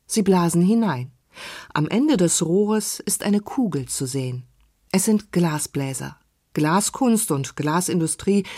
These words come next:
prägten die Stadt im Osten, die zu D-D-R-Zeiten rasant wuchs und im Eiltempo durch Plattenbauten erweitert wurde.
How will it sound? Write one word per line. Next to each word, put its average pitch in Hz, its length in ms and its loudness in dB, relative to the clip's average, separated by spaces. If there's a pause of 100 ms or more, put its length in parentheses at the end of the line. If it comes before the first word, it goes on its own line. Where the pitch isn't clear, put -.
(140)
prägten 226 460 -2
die 139 100 0
Stadt 147 280 -4
im 147 120 -2
Osten, 185 460 0 (320)
die 165 100 0
zu - 160 -2
D-D-R-Zeiten 160 880 0
rasant 156 500 0
wuchs 208 420 -2 (260)
und 240 140 0
im - 140 -2
Eiltempo 156 560 0
durch 185 240 0
Plattenbauten 143 640 -4
erweitert 151 540 -2
wurde. 135 340 -6